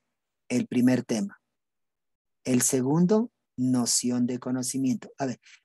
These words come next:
le vamos a poner únicamente como tema general el conocimiento como hecho individual y colectivo.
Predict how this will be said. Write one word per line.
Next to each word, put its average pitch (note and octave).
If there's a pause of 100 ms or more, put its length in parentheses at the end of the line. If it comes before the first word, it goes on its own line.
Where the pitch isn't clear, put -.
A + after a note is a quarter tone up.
(100)
le C#3+
vamos G#3+
a F#3
poner C#3+
únicamente C3
como A#2 (140)
tema D#3+
general C3 (180)
el B2
conocimiento B2
como A#2
hecho B2
individual A#2+
y A2+
colectivo. -